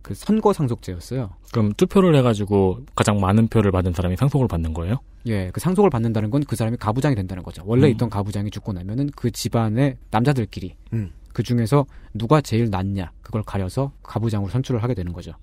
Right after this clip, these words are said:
Speaker 3: 음.
Speaker 1: 근데 그 이후에 차츰차츰
Speaker 3: 네.
Speaker 1: 연장자 상속제가 도입이 됐어요.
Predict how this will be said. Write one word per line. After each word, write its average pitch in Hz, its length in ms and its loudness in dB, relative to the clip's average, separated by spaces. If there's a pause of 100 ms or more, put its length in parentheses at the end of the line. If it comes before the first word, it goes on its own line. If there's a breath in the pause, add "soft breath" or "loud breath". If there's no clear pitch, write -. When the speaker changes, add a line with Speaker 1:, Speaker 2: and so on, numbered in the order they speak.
Speaker 3:
음. 73 580 -8
Speaker 1:
근데 123 220 2
그 127 320 4
이후에 113 460 -2 (100)
차츰차츰 127 720 0
Speaker 3:
네. 104 100 -10
Speaker 1:
연장자 156 480 4
상속제가 104 500 -4
도입이 95 240 -4
됐어요. 113 420 -10